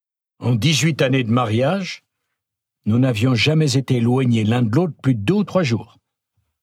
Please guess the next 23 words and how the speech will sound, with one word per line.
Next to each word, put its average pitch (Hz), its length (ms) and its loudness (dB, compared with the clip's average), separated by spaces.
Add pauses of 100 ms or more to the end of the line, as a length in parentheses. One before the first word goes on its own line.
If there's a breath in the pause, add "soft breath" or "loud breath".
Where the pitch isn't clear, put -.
(420)
Nous 117 140 2
ne 117 60 2
savions 127 540 0
pas 107 220 -2
combien 117 420 0
de 107 80 0
temps 135 240 0
cette 104 260 -4
séparation 120 800 -2 (300 soft breath)
imposée 139 640 0 (280)
allait 98 240 -4
durer. 78 380 -12 (760)
Quelques 120 340 -2
semaines, 151 440 0 (420)
quelques 135 280 -2
mois, 156 360 2 (920)
personne, 127 760 -2 (720)
pas 127 120 0
même 131 220 2
mes 113 240 0
avocats, 113 420 -2
ne 101 140 0
pouvait 127 500 0